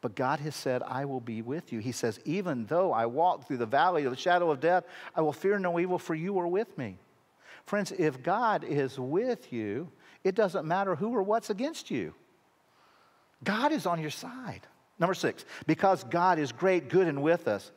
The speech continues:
he will protect me when I feel insecure. Look at the rest, rest of verse four. It says, "Your rod and your staff, they comfort me."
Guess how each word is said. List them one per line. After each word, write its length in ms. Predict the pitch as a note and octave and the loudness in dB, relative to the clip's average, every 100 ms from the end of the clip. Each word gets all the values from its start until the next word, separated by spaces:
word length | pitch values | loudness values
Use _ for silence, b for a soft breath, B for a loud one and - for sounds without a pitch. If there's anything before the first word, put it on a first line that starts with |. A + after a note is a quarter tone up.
| B B B | B B B
he 100 | - | -2
will 140 | G3 E3 | 0 0
protect 560 | - B2 - F3 F#3 | 0 -4 0 0 0
me 240 | F3+ E3+ E3+ | -2 -4 -2
when 160 | D#3+ | 0
I 120 | D#3 D3 | 0 0
feel 420 | - F3 D#3+ D3+ | -4 -2 0 0
insecure. 840 | D3 D3 - C3 - D#3 D#3+ B2 A2+ _ _ b b b b b | -2 -4 -6 -12 -6 -2 -2 -4 -10 _ _ b b b b b
Look 140 | D3 | -10
at 80 | D#3 | -6
the 60 | B2+ | -2
rest, 260 | C3+ B2+ - | -2 -4 -2
rest 240 | C3 C3 | -2 -2
of 80 | A#2 | -6
verse 160 | A#2 - | -6 -6
four. 180 | D3 | -6
It 40 | A#2 | -4
says, 240 | - B2 | -2 -4
"Your 100 | B2 | -4
rod 300 | A#2 C#3 C#3+ | -2 0 0
and 80 | B2+ | -2
your 100 | A2 | -8
staff, 340 | - C3+ B2+ | -6 -4 -4
they 80 | - | -6
comfort 400 | A2+ C3+ C3 B2 | -10 -8 -8 -10
me." 200 | G#2 F2+ | -12 -14